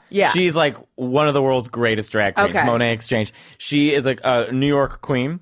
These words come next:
Speaker 1: Yes, I started
Speaker 2: And
Speaker 1: following her on Instagram after you talked
Speaker 2: Oh,
Speaker 1: about
Speaker 2: she's
Speaker 1: it.
Speaker 2: amazing. She, go follow her right now.
Speaker 1: Yeah.
Speaker 2: Monet, M O N E T,
Speaker 1: Mm-hmm.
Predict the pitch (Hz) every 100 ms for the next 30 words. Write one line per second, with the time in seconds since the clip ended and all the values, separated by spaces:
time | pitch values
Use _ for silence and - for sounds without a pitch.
0 | - 208 190 196 214 202 139 196 196 190
1 | 160 160 165 151 147 143 143 156 160 165
2 | 135 131 156 139 143 147 151 135 120 -
3 | 156 160 170 175 117 156 160 185 202 180
4 | 185 170 165 156 135 113 131 165 170 147
5 | 117 160 147 180 165 151 127 143 147 123
6 | 131 135 131 131 - 139 127 123 180 -
7 | -